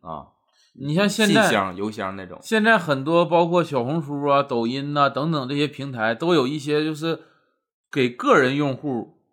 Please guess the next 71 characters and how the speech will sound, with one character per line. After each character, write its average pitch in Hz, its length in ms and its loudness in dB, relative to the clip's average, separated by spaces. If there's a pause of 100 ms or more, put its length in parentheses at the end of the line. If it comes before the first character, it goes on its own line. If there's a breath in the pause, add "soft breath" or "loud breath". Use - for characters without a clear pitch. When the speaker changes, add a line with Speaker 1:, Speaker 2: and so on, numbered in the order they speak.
(160)
Speaker 2:
的 113 360 0
钱， 117 400 -4
让 143 120 2
他 131 240 0
们 135 120 -4
去 123 340 -6
做 131 180 -4
一 113 80 0
个 120 80 -4
分 123 220 -6
享 113 140 -8
广 101 160 -10
告 107 180 0
的 101 60 -8
这 104 160 -10
种。 98 180 -16 (200)
Speaker 1:
啊。 90 380 -6
Speaker 2:
嗯， 104 300 -16
这 143 140 -6
还 123 180 -4
是 143 80 -6
不 135 140 -8
太 143 120 2
一 120 120 0
样。 131 260 -4 (340)
Speaker 1:
嗯， 107 220 -8
其 156 160 -8
实 143 160 -4
这 143 220 -6
个 101 440 -6 (140)
有 107 160 -6
点 107 160 -8
那 92 80 -12
啥 58 240 -16
了。 67 140 -20 (340)
Speaker 2:
有 117 80 -14
点 110 140 -4
啥？ 95 240 -16
Speaker 1:
有 101 100 -6
点 98 240 -4
就 98 140 -10
是 92 480 -10
乱 113 160 -6
拳 92 180 -12
打， 90 140 -6
打 - 260 -8
死 - 140 -12
老 80 160 -12
师 78 260 -18
傅， 80 160 -20
经 82 160 -20
常。 85 160 -20 (160)
Speaker 2:
嗯。 127 140 -8
Speaker 1:
就 123 80 -2
是 117 80 -4
经 123 160 -6
常 113 120 -2
我 113 60 -2
们 92 220 -10
这 104 100 -8
种 92 160 -8
学 92 260 -10
的， 104 140 -6 (220)
体 87 240 -12
系 117 200 -6
上 98 140 -8
学 87 240 -12
的， 95 100 -8
学 92 200 -8
很 92 200 -8
多， 87 320 -8